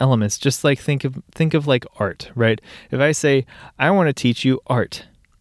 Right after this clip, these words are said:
there are a million ways I could teach you art, right? There could be, you know, so, there are so many different styles, so many different mediums, and so on and so forth.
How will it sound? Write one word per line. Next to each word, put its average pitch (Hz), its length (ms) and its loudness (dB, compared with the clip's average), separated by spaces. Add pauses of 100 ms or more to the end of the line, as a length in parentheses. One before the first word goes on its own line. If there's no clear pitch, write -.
there 147 220 -2
are 160 40 -2
a 143 40 -2
million 151 560 -2
ways 113 480 -2 (520)
I 127 120 0
could 120 180 -2
teach - 320 -4
you 107 140 -2 (100)
art, - 320 -2 (220)
right? 110 320 0 (320)
There 123 200 2
could 131 200 0
be, 123 320 2 (120)
you 123 180 -6
know, 117 140 2
so, - 440 -2
there 127 140 2
are 117 60 0
so 156 200 2
many 151 180 0
different 131 300 -2
styles, 151 720 0 (240)
so - 180 -2
many 117 220 2
different - 320 -6
mediums, 131 640 0 (240)
and 113 140 0
so 127 200 0
on 113 120 2
and 104 100 0
so 156 220 -2
forth. 101 340 -4